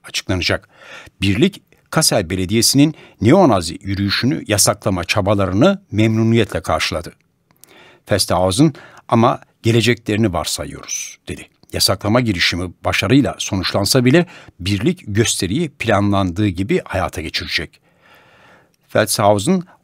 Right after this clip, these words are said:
"O zaman kutlamak için daha fazla nedenimiz olacak." dedi.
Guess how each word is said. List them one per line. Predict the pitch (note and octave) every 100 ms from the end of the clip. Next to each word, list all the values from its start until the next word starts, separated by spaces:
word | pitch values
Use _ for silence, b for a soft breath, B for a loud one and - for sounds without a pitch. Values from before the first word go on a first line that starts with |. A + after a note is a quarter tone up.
| _
"O | D#3
zaman | C#3 F#2+ F#2 B2 - - _ - -
kutlamak | - - G#2 A2+ G#2
için | G2+ B2 C#3+ D#3+ -
daha | A2+ D3 D#3
fazla | - E2 F#2 - - -
nedenimiz | G2 F2 D#2 D2
olacak." | D#2+ D2 - C2 - - _ -
dedi. | C#2 -